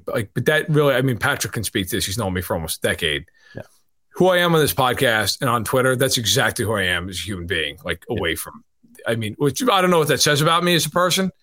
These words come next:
Speaker 1: but
Speaker 2: Yeah.
Speaker 1: that, that's exact-, like, be who you are, it shines through. So good luck to you.
Speaker 2: Yeah, absolutely. And the last thing I'll say is w-, when I say about that, like, that persona thing,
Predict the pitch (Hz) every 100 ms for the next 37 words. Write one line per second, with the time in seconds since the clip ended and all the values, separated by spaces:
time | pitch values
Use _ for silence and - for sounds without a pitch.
0 | _ _ _ _ - 143 170 160 - 156
1 | 160 127 151 151 151 123 - _ _ _
2 | _ _ _ - 147 185 185 175 160 156
3 | 156 156 135 - 135 117 - 107 95 87
4 | - - 95 113 98 82 - 69 _ _
5 | _ _ _ - 110 104 117 104 - 101
6 | 98 90 90 101 107 127 117 117 98 87
7 | 107 95 95 104 - 113 117 117 123 110
8 | 107 107 101 98 92 - 95 - 104 -
9 | 104 110 113 120 123 120